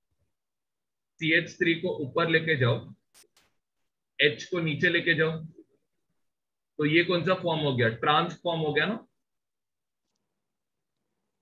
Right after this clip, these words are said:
यहाँ पे possible है geometry, तो इसका ध्यान देना। Of course, cumulin के इसमें आप count करोगे तो नहीं होएगा, क्योंकि of course इसमें दो है, लेकिन आपको double bond के हिसाब से consider करना पड़ेगा।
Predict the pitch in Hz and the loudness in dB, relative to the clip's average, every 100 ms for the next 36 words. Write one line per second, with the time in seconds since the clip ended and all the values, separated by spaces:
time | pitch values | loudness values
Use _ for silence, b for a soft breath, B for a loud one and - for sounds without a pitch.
0 | _ _ - 107 123 147 151 170 160 - | _ _ -12 -4 0 2 0 -2 -4 -2
1 | 127 - 139 135 170 - _ _ _ 113 | -2 0 -2 -2 -2 -4 _ _ _ 2
2 | 120 120 110 104 98 92 120 120 139 110 | 2 4 0 -2 -4 -6 -6 -2 0 2
3 | 117 131 104 107 - - _ _ _ _ | 2 4 2 2 -2 -10 _ _ _ _
4 | _ - 147 - 202 160 - - _ _ | _ -2 -2 4 6 6 2 -12 _ _
5 | _ _ 180 165 185 214 226 226 220 208 | _ _ 2 4 6 6 6 4 4 4
6 | 214 - 202 196 196 196 190 190 202 185 | 2 2 2 2 4 2 4 2 2 2
7 | 165 160 117 95 87 - - _ _ _ | 2 4 4 2 -2 -16 -20 _ _ _
8 | _ - 151 170 147 - 165 160 160 151 | _ -12 0 0 0 -2 0 0 -2 0
9 | 127 151 120 85 - _ _ _ _ _ | 4 4 2 -2 -10 _ _ _ _ _
10 | _ _ - 139 180 175 160 - 175 139 | _ _ -4 -2 0 -2 -2 -4 -2 0
11 | 131 165 170 175 180 170 165 156 - 160 | 2 2 4 2 2 -2 -2 -4 -4 -2
12 | 139 131 147 143 127 117 113 98 87 78 | -2 0 0 0 0 0 -2 -4 -8 -8